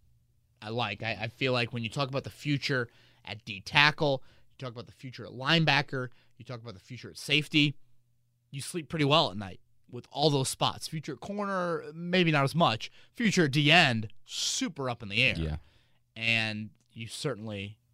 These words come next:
Speaker 1: addressed it with some key resources. So, um,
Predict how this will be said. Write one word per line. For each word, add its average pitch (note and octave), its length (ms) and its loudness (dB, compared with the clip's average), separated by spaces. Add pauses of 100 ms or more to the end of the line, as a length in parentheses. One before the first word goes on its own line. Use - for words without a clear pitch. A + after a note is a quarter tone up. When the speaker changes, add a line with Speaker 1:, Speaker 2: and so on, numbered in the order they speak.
(540)
Speaker 1:
addressed A#2 400 -2
it A2 60 -2
with G#2+ 120 -4
some A2 100 -4
key G#2+ 180 -2
resources. F#2+ 680 -6
So, F#2 280 -6 (680)
um, - 140 -14